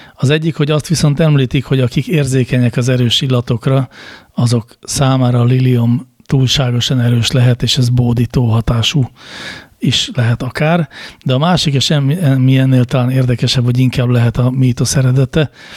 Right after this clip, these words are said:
hogyha viszont a macska megeszi a liliomot, na, az viszont elpusztul azon nyomban. Na, nem azon nyomban, de hamarosan. A kutyáknak nem veszélyes, de hogyha macska eszik liliomot, akkor annak bizony annyi.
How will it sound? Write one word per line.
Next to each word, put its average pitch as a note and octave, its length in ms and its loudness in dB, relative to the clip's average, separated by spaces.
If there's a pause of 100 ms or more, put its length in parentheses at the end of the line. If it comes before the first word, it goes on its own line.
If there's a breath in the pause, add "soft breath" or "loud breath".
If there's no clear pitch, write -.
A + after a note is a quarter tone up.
(140 loud breath)
hogyha - 280 -2
viszont B2+ 360 0
a C3 40 2
macska C#3 400 0
megeszi A2 520 -4 (640 loud breath)
a B2 300 -2
liliomot, A2+ 720 -2 (360 soft breath)
na, C3 200 2
az B2+ 180 0
viszont A#2 340 -2
elpusztul G#2+ 680 -2 (100)
azon A#2+ 340 0
nyomban. G#2 560 0 (180)
Na, D#3 100 2
nem C#3+ 180 2
azon B2 220 2
nyomban, A#2+ 400 4
de A#2 80 2
hamarosan. A2 640 -2 (680 loud breath)
A - 140 -16
kutyáknak B2+ 640 -2
nem B2 200 2
veszélyes, F3+ 500 2
de C3+ 100 2
hogyha B2 260 -2
macska C3+ 320 0
eszik B2 300 -4
liliomot, C#3+ 560 2 (280 loud breath)
akkor B2+ 360 -4
annak A2+ 240 2
bizony A2 300 0
annyi. G#2 360 0